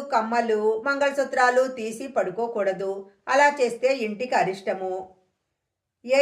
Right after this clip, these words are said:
ఇంట్లో అయితే స్త్రీ యొక్క కళ్ళ నుంచి నీరొస్తుందో ఆ ఇంట్లో ఆర్థిక ఇబ్బందులు ఎప్పుడూ ఉంటాయి. ఆ ఇంట్లో దరిద్ర దేవత తాండవం చేస్తూ ఉంటుంది. ఇంట్లో ఉన్న స్త్రీలు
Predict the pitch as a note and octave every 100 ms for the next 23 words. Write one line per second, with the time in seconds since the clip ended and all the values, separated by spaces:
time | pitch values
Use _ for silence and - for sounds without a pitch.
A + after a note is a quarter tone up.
0 | D4+ D4+ D4+ D#4+ D#4 C#4+ C#4+ C#4+ D4 A#3
1 | B3 C4+ C4+ C#4 B3 A3 A#3 B3 B3+ C4+
2 | B3 G3+ A3 A#3 A#3 A3 G#3+ G#3 F#3 G#3
3 | - _ _ C4+ C#4+ D4 C#4 - D4 C4+
4 | A3 A#3+ B3+ B3 A3+ A3 A#3 B3+ F3+ G3
5 | F#3 A#3 G3+ G3+ G3 G3 G3 G3 - _
6 | - C4 C#4+ C#4+ C4+ C4+ C4+ B3 B3 A#3
7 | C4+ C#4 C#4 B3 G#3 G3 C4 B3 F#3+ G#3+
8 | B3 A#3+ G3+ - G3 A3+ F#3+ G3+ G3 G3+
9 | G3 G3 - _ _ C4 C4 D4+ D#4 D#4
10 | D4 C#4+ B3+ A#3 A#3+ A3+